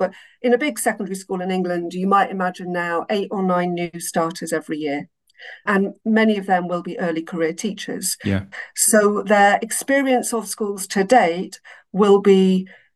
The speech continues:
Speaker 1: not minute, but will be limited. And potentially their experience of the school that they are entering into as an employee is minimal, because, you know,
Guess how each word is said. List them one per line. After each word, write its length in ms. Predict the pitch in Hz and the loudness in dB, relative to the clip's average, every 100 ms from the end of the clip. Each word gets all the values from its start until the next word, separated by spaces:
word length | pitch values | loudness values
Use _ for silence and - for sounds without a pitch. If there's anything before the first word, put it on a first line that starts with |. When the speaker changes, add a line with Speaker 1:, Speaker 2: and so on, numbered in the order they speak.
| - | 6
Speaker 1:
not 400 | 254 320 - - _ - | 8 8 6 0 _ 4
minute, 680 | 240 226 226 254 160 - - | 6 8 6 6 4 0 -6
but 180 | 208 196 | -6 -2
will 200 | 208 190 | 0 0
be 100 | 185 | 0
limited. 800 | 175 240 233 180 - - 175 196 - - - - | 0 2 2 -4 -6 -8 -8 -10 -16 -20 -16 0
And 180 | 196 196 | 2 4
potentially 680 | 220 247 294 254 - 175 170 | 2 4 4 2 0 0 2
their 200 | 196 202 | 4 4
experience 640 | 196 - 208 190 190 185 | 2 0 4 4 2 -2
of 100 | 202 | -4
the 60 | 190 185 | -4 -2
school 220 | 196 185 | 2 2
that 160 | 180 175 | 2 0
they 140 | 185 185 | 0 2
are 140 | 180 | 2
entering 400 | 185 185 190 180 | 0 -2 -4 -2
into 320 | 180 175 185 175 | -2 -4 -4 -4
as 120 | 170 | -2
an 80 | 175 | -6
employee 800 | 175 180 170 185 214 160 165 - | -4 -2 2 4 2 0 -6 -6
is 340 | 190 175 - - _ - | -6 -6 -10 -14 _ -4
minimal, 560 | 180 175 165 131 135 _ _ _ | 0 2 0 -2 -6 _ _ _
because, 320 | 185 - 185 | -12 -8 -2
you 80 | |
know, 60 | 208 | 2